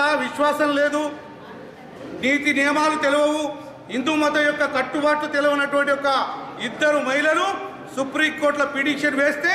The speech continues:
సుప్రీంకోర్టు వెంట వెంటనే తీర్పునిచ్చింది. ఇది గమనించాల్సినటువంటి ఒక ముఖ్య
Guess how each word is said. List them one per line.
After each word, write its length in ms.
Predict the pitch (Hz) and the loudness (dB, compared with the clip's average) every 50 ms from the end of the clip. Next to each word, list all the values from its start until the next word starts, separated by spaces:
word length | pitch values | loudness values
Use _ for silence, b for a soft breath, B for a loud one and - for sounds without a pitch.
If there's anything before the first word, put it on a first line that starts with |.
| 392 370 381 - - - - - - - - | 2 0 -2 -4 -6 -8 -10 -12 -10 -6 -2
సుప్రీంకోర్టు 840 | 254 285 277 - 294 302 311 294 - - 302 302 294 294 294 262 208 - - - - - - - - - - - | 0 0 0 0 0 0 0 0 0 2 2 4 4 2 0 -2 -6 -8 -8 -10 -12 -12 -12 -12 -12 -12 -8 -4
వెంట 240 | 214 262 262 262 320 311 302 302 | -2 -2 -2 0 2 2 2 2
వెంటనే 420 | 302 294 294 311 294 302 294 277 247 190 - - - - - - - - | 2 0 0 0 0 0 0 0 -2 -2 -4 -10 -12 -14 -14 -14 -10 -4
తీర్పునిచ్చింది. 800 | 254 294 320 302 302 294 294 294 285 277 277 294 285 277 269 226 - - - - - - - - - | -2 0 0 0 0 -2 -2 -2 -2 -2 -2 -2 0 2 0 0 -2 -4 -10 -10 -8 -8 -6 -6 -4
ఇది 100 | - 302 240 262 | -2 0 0 2
గమనించాల్సినటువంటి 1000 | 277 285 294 285 294 285 294 294 294 294 294 294 277 277 - 285 285 277 277 277 | 2 2 4 2 2 2 2 2 2 2 0 0 -2 -2 0 0 0 0 0 -2
ఒక 120 | 277 269 262 254 | 0 -2 -4 -4
ముఖ్య 200 | 247 - - 285 | -4 -4 0 0